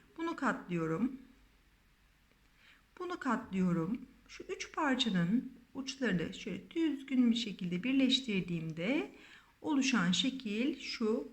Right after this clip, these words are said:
patiğimiz olacak. Dolayısıyla beyaz süslemeyi de biz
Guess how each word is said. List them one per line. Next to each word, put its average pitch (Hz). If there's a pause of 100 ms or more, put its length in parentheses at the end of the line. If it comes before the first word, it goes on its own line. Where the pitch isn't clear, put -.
(100)
patiğimiz 196
olacak. - (500)
Dolayısıyla 311
beyaz 247
süslemeyi 185
de 175
biz 277